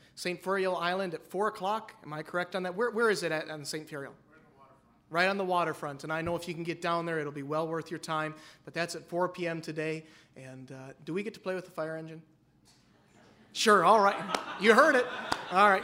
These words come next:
good night. I saw that pull in, and I, I know it, man. We're going with it. Woo! All right. But no, I do, let me read what the plaque says, and then where's, Ron, you're gonna take the fellas on the fire department down. Where's John at?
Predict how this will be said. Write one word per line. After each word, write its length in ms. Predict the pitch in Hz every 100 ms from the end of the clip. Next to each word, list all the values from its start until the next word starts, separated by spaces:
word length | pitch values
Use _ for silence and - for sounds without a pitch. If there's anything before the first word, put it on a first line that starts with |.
| -
good 200 | 262 254
night. 280 | 220 220 208 -
I 120 | 247 262
saw 200 | 247 214
that 240 | 214 226
pull 220 | 254 190
in, 140 | 202 180
and 60 |
I, 140 | 190 285 - - - - - - -
I 220 | 277 381
know 220 | 349 403
it, 100 | 349
man. 240 | 202 202 208
We're 100 | 403
going 340 | 262 427 392
with 220 | 214 -
it. 100 | 240 208
Woo! 320 | 523 453 285 - - - - 240 262
All 340 | 226 233 220
right. 360 | 196 180 202 - - - - -
But 180 | - 156
no, 160 | 175 175
I 140 | 185
do, 240 | 185 226 208
let 160 | 202 269
me 120 | 233
read 260 | 208 240
what 140 | 220 -
the 40 |
plaque 400 | - 196 202 202
says, 460 | - 208 196 196 - - -
and 120 | 165
then 140 | 160 165
where's, 380 | 220 202 - - - -
Ron, 320 | 170 214 208
you're 80 | 220
gonna 120 | 196
take 240 | 180 185
the 60 | 190
fellas 340 | 180 185 180
on 120 | 165 156
the 60 |
fire 260 | 156 180 180
department 400 | 175 180 175 165
down. 200 | 175 180
Where's 220 | 233 175
John 380 | 151 165 156 147
at? 180 | 143